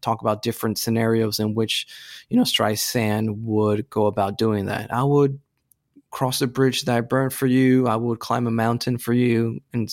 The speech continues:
and so forth and so forth. So going through it, thinking about it, it's, it, it was a song that does stick out 'cause I noticed it was, it didn't have,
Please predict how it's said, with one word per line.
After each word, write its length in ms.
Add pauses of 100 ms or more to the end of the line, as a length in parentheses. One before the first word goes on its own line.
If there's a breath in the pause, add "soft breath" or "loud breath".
and 120
so 240
forth 300
and 100
so 240
forth. 360
So 380 (200)
going 280
through 280
it, 100
thinking 300
about 380
it, 280
it's, 640 (400 loud breath)
it, 220
it 100
was 500 (140)
a 120
song 640
that 520 (600 soft breath)
does 200
stick 300
out 260
'cause 160
I 220
noticed 400
it 80
was, 220
it 140
didn't 180
have, 320